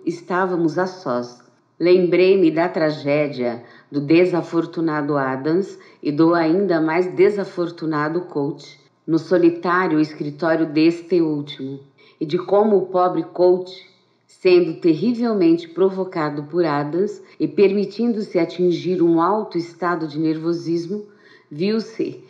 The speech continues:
surpreendentemente levado a cometer o seu ato fatal.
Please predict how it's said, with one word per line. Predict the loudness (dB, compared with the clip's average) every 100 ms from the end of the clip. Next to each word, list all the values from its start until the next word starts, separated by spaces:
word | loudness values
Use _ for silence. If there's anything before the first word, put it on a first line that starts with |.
| _ _
surpreendentemente | -8 0 0 2 4 6 6 4 0 -2 2 2 2 0
levado | 0 0 0 0 0
a | -2
cometer | -2 -2 -4 0 0 0
o |
seu | -4 -6 -4
ato | -4 -4 -10
fatal. | -12 -12 -10 -10 -10 -10 -16